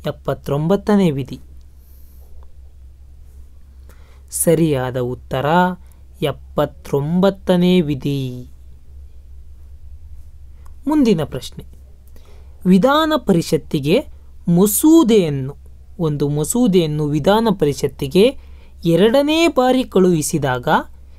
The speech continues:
ಎಷ್ಟು ಅವಧಿಯಲ್ಲಿ ಒಪ್ಪಿಗೆ ನೀಡಬೇಕಾಗುತ್ತದೆ? ವಿಧಾನ ಪರಿಷತ್ತಿಗೆ ಒಂದು ಮಸೂದೆಯನ್ನು ಎರಡನೇ ಬಾರಿ ಕಳುಹಿಸಿದಾಗ ಅದು ಎಷ್ಟು ಅವಧಿಯೊಳಗೆ ಒಪ್ಪಿಗೆ ನೀಡಬೇಕಾಗುತ್ತದೆ?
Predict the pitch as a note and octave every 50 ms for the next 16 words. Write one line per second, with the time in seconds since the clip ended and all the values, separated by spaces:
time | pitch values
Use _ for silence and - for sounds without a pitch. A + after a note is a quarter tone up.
0 | - - - D#3+ G3+ A#3 G#3+ - - - - E4 E4 - - - G3+ F#3+ F#3+ F#3
1 | D#3 E3 E3+ E3 D#3+ E3+ G3+ C4+ - - - - - - - G3 F#3+ E3+ G#3 G3+
2 | F3 D#3+ D#3+ E3 F3 D#3+ D3 D#3 D#3 D3 - E3 D3+ C#3+ D3 D3 - - E3 D3+
3 | C3+ C#3+ C#3+ C#3 C3+ B2+ B2+ C3+ C3+ - - - - - - - - - - -
4 | - - - - - - - - - - - - - - - - - - - -
5 | - - - - - - - - - - - - - - - F3+ F3 F3 D3 G3
6 | G3+ G#3+ G#3+ G#3+ G#3+ G#3 G#3 G3+ F#3+ E3+ F3+ F3+ - - F3+ - - - - F3+
7 | D#3+ G3 F#3+ F3+ F3 E3 D#3+ D#3+ D#3 D3+ D3+ D3 - G#3+ G#3+ G#3+ F3+ G3 F#3+ F3
8 | E3+ F3 F#3 G#3 G#3 F3+ D#3+ D3+ D#3 E3 F3 G3+ G#3 A3+ B3 C4+ C#4 A3+ G#3 G#3
9 | G3 G3+ G3+ G3+ - E3+ E3 E3 F3 D#3+ - - D3 D3+ C#3+ C#3+ C#3 F#3+ A#3+ C4
10 | C4 - F#3 F3 D3 - C4 E4 F#4 - - - - - - - - F#3+ G3+ -
11 | - - - - D#4 D#4+ - F#3 F#3+ F#3 F#3 F#3 F3 E3+ F3+ F3+ E3+ D#3+ D#3+ D#3
12 | D#3 F3+ C4+ D#4+ D#4+ - - - - - - D#3+ E3+ F3 - - A#3+ A3+ G#3+ A#3+
13 | A3 G3+ F3+ F3 F3+ E3+ D3+ E3+ D#3+ D#3 - E3+ D#3+ C#3+ D#3 - - - D3 C#3
14 | D3 C#3+